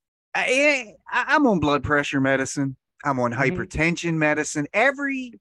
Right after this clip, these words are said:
Speaker 1: medication that I am on,
Speaker 2: Which those pops are great for that.
Speaker 1: is a downer. You know what I'm saying? They, they, they slow me down. I can't be slowed down. I cannot,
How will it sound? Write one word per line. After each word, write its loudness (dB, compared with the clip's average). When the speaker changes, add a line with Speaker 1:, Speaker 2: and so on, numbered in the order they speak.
Speaker 1:
medication 0
that 2
I 4
am 2
on, -4
Speaker 2:
Which -12
those -10
pops -10
are -12
great -20
for -20
that. -20
Speaker 1:
is 2
a 4
downer. 0
You 4
know 6
what 6
I'm 4
saying? 2
They, 4
they, 0
they -2
slow 2
me 0
down. 2
I 2
can't -2
be -6
slowed 0
down. 0
I -2
cannot, 2